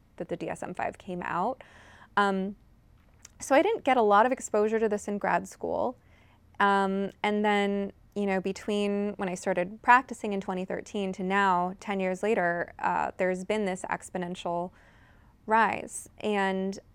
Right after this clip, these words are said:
it wasn't until, I believe, two thousand seventeen that I went to a training in so-called gender-affirming care. Um, and in retrospect, I think it was quite shocking. But every time I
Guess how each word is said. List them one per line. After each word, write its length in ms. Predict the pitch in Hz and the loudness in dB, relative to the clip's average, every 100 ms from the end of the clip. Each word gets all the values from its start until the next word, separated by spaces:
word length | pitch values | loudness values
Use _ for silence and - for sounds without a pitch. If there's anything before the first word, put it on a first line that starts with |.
| - | -2
it 160 | 214 | 0
wasn't 420 | 220 233 262 320 - | 4 2 2 -4 -4
until, 840 | 226 214 214 196 185 185 190 - - | -6 -4 0 2 2 0 -2 -6 -4
I 80 | |
believe, 540 | 196 196 190 202 269 302 | -4 -2 -4 -2 -4 -6
two 140 | 311 | -6
thousand 440 | 302 269 262 214 208 | -2 -2 -2 -6 -8
seventeen 840 | - - 285 320 330 339 349 349 - - - - | -4 -4 -4 -6 -6 -6 -6 -8 -12 -20 -20 -4
that 360 | 214 202 196 | 2 4 4
I 160 | - 196 | 2 2
went 420 | 190 190 185 - - | 2 2 0 -2 -10
to 420 | - 196 185 180 | -4 0 2 0
a 60 | - | -2
training 680 | - 220 233 190 165 170 - | -4 -4 -2 -2 -4 -6 -6
in 120 | 180 180 | -6 -4
so-called 380 | 233 - 185 | -4 -4 -4
gender-affirming 720 | 175 180 175 175 175 185 - 196 | -4 -4 -4 -6 -6 -8 -8 -12
care. 300 | - - - - _ - - - - | -10 -10 -12 -18 _ -20 -20 -16 -4
Um, 320 | 190 185 180 - | -2 -2 -4 -6
and 320 | - 208 190 - _ _ - _ _ 240 | -4 -4 -6 -14 _ _ -20 _ _ -2
in 160 | 233 | 4
retrospect, 680 | 247 - 294 - - 180 - | 4 4 0 0 2 2 0
I 80 | 196 | -4
think 200 | 202 208 | -2 -2
it 100 | - | -2
was 320 | 180 - - - - | -4 -6 -14 -18 -4
quite 260 | - 190 | 0 0
shocking. 600 | - 294 359 - - - - - - _ _ - | 2 2 2 -2 -8 -8 -14 -20 -20 _ _ 2
But 180 | 208 - | 2 4
every 240 | - 220 247 | 4 4 2
time 240 | 240 233 | 0 0
I 320 | 202 185 185 | 0 -2 -4